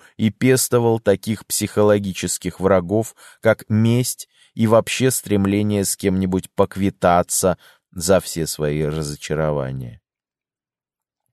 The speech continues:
Это неудачное сочетание индивидуальных особенностей и умственных наклонностей вкупе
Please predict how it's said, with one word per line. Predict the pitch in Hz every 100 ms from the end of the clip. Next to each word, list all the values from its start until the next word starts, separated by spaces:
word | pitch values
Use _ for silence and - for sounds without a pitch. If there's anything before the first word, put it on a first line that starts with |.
| _ _ _ - - -
Это | 117 135
неудачное | 135 135 131 147 135 - 117
сочетание | 113 110 - 107 120 120 117 107 98 -
индивидуальных | 104 104 101 101 104 113 110 98 98 98
особенностей | 98 - 117 101 92 87 85 - 85
и | 87 101
умственных | - 104 90 - 85 85 85
наклонностей | 92 90 - 127 120 117 107 - 110 - - - _
вкупе | - - 131 123 131 123